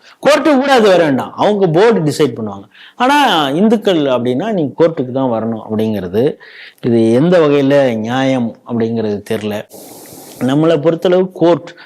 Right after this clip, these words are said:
இப்ப வர அயோத்தி ராமர் கோயில் அந்த விஷயமா நடந்ததே கூட,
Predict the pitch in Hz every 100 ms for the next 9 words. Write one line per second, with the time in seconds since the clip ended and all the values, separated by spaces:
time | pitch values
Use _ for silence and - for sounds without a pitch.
0 | _ 120 123 120 117 110 104 95 - -
1 | - _ 110 139 151 147 143 135 143 139
2 | 135 131 127 120 120 123 120 139 139 127
3 | 127 120 123 120 113 98 110